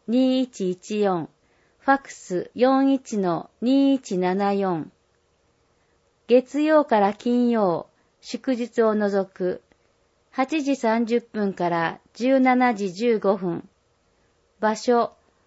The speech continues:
多度、福祉何でも相談センター。電話、四九の二零三一。ファックス、四九の二五三三。月曜から金曜、祝日を除く、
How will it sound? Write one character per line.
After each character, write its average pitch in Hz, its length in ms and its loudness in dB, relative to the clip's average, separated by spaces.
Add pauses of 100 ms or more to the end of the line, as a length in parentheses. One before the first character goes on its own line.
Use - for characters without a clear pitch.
(360)
多 277 200 -2
度、 208 280 0 (300)
福 294 300 -6
祉 233 180 -4
何 254 240 2
で 269 100 2
も 262 180 2
相 247 260 2
談 240 240 0
セ 233 180 0
ン 208 80 -4
タ 165 380 -6 (500)
ー。 - 20 -12
電 262 300 2
話、 220 300 0 (200)
四 285 280 2
九 285 360 0
の 180 380 0
二 277 320 2
零 254 220 2
三 196 400 -4
一。 170 400 -10 (600)
フ 285 60 4
ァ 285 60 4
ッ - 20 -20
ク - 160 -20
ス、 - 400 -4
四 269 320 2
九 269 280 2
の 180 440 0
二 269 300 4
五 254 260 4
三 208 280 -2
三。 180 400 -4 (1400)
月 254 320 2
曜 320 220 2
か 226 140 0
ら 190 140 0
金 240 320 -2
曜、 196 380 -2 (480)
祝 254 320 -6
日 247 260 -2
を 233 140 4
除 208 360 -2
く、 - 220 -12